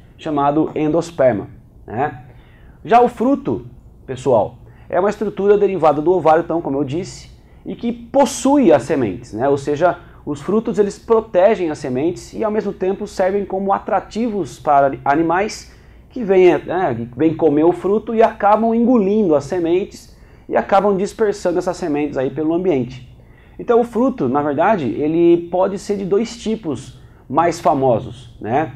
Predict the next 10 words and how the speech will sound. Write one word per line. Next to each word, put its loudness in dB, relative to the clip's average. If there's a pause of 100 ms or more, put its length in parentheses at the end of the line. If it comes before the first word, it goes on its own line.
(400)
Os -6
chamados 0
frutos -2
carnosos 2 (180)
e -10
os -8
famo-, -2
famosos -2 (200)
frutos -6
secos, -4